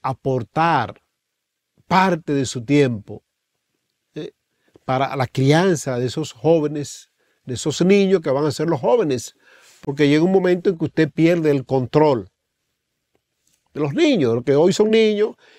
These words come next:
siete, ocho años de edad, usted lo tiene bajo control,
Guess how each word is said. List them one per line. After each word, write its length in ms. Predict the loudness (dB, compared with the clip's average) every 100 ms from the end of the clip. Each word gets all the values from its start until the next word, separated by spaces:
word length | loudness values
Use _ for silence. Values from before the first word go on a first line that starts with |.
| _ -20
siete, 640 | -4 2 2 2 0 0
ocho 340 | 0 0 0
años 320 | 0 0 0 2
de 140 | 2
edad, 320 | 4 2 -2 -6 -14
usted 280 | -8 -4 -4
lo 100 | -2
tiene 520 | 0 2 0 -4 -12 _ _ _ _ _
bajo 280 | -10 -8 -6
control, 640 | -4 -2 2 2 2 -4